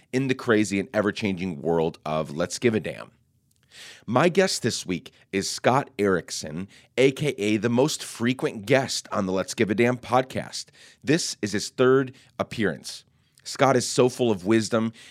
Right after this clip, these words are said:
and creativity, and I just love the hell out of him. Scott Erickson is an artist, author, performance speaker,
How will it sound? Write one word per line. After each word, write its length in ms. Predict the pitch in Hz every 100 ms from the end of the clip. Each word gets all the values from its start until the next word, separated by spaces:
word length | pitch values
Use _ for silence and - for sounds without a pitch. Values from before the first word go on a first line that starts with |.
| -
and 160 | 98 92
creativity, 840 | - 117 127 117 120 87 90 87 - _ -
and 100 | 104
I 140 | 113
just 300 | 107 120 -
love 340 | 95 95 87
the 80 | 82
hell 340 | 90 - 90 85
out 160 | 71
of 120 | 67
him. 260 | - 67 - _ _ _ _ _ _ _ _ _
Scott 300 | - 143 -
Erickson 540 | 131 107 95 - 82 85 - -
is 160 | 104
an 80 | 104 -
artist, 480 | 127 110 78 - - _ _ _
author, 460 | 117 123 - 78 - _ _ _
performance 480 | 120 - 143 131 -
speaker, 460 | - 95 - 76